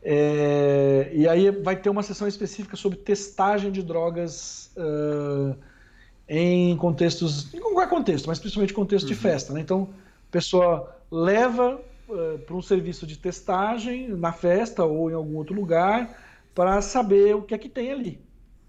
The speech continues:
Speaker 1: né? Não dá pra saber quanto, mas pelo menos dá
Speaker 2: O
Speaker 1: pra
Speaker 2: que
Speaker 1: saber
Speaker 2: tem.
Speaker 1: o que tem, né?
Speaker 2: E isso tá
Speaker 1: É,
Speaker 2: começando a,
Speaker 1: sim,
Speaker 2: a ser
Speaker 1: porque
Speaker 2: feito, já tão fa-, já, já fizeram.
Speaker 1: Isso tem muitos países
Speaker 2: Ah,
Speaker 1: onde
Speaker 2: não,
Speaker 1: isso é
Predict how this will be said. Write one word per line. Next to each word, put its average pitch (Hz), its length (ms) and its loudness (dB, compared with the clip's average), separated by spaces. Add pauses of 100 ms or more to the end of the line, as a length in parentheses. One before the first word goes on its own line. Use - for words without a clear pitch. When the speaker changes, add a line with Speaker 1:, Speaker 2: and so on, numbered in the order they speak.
(200)
Speaker 1:
né? 156 160 -16 (260)
Não 208 100 0
dá 208 120 2
pra 254 100 -6
saber 220 280 -6
quanto, 180 540 -2
mas 135 160 -10
pelo 165 200 -8
menos 170 120 -6
dá 170 100 0
Speaker 2:
O - 20 -2
Speaker 1:
pra 175 120 -10
Speaker 2:
que 139 80 -2
Speaker 1:
saber 170 140 0
Speaker 2:
tem. 190 100 2
Speaker 1:
o - 40 -10
que - 140 -14
tem, 127 380 -6 (160)
né? 147 120 -10 (340)
Speaker 2:
E 131 100 -2
isso 156 200 -4
tá - 100 2
Speaker 1:
É, - 40 2
Speaker 2:
começando 170 580 0
a, 170 60 4
Speaker 1:
sim, - 100 -4
Speaker 2:
a 135 40 -4
ser 135 60 -4
Speaker 1:
porque 127 180 0
Speaker 2:
feito, 156 460 -2
já 135 140 -6
tão 131 120 -10
fa-, 120 200 -16
já, 120 280 -10
já 120 320 -4
fizeram. 135 560 -6
Speaker 1:
Isso 214 320 2
tem 226 160 2
muitos 247 520 4
países 233 580 2
Speaker 2:
Ah, 262 40 2
Speaker 1:
onde - 80 0
Speaker 2:
não, 233 120 2
Speaker 1:
isso 247 220 -2
é 233 60 0